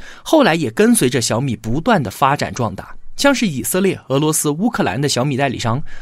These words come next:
后来呢，都在他们本国做到了数一数二的位置。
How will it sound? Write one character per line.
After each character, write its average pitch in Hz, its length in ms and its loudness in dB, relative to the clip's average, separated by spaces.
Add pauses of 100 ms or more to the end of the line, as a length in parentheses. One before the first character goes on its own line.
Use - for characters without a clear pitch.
(120)
后 302 200 4
来 214 160 4
呢， 202 100 -6 (180)
都 196 140 6
在 190 160 2
他 165 140 -4
们 170 180 -2
本 95 240 0
国 101 340 -8
做 180 220 4
到 143 160 4
了 110 80 -2
数 107 300 -2
一 147 160 -2
数 - 180 -2
二 135 240 2
的 104 80 -6
位 101 180 -4
置。 - 180 -10